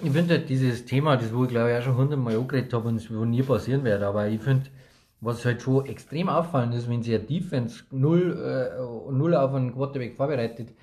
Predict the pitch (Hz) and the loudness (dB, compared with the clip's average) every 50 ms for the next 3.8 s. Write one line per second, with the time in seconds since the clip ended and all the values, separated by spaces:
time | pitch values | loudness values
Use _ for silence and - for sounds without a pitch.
0 | _ _ _ _ _ 135 127 131 127 120 113 113 120 113 - - 147 156 151 139 | _ _ _ _ _ -2 -2 0 0 -2 -2 -4 -4 0 2 4 4 4 4 4
1 | 127 113 104 120 120 117 113 117 120 117 113 117 113 117 117 113 117 131 135 127 | 2 2 0 -2 -2 -2 -2 -2 -2 -2 0 0 0 0 -2 0 2 2 4 6
2 | 123 135 147 139 143 - - - - _ _ _ - 120 123 127 120 131 139 143 | 4 4 4 2 -2 -4 -10 -20 -20 _ _ _ -8 -4 -4 0 2 4 4 4
3 | 139 135 135 131 120 123 147 151 - 135 120 113 - 120 113 110 | 4 4 4 2 2 0 0 0 -2 -4 -4 -4 -2 -4 -4 -4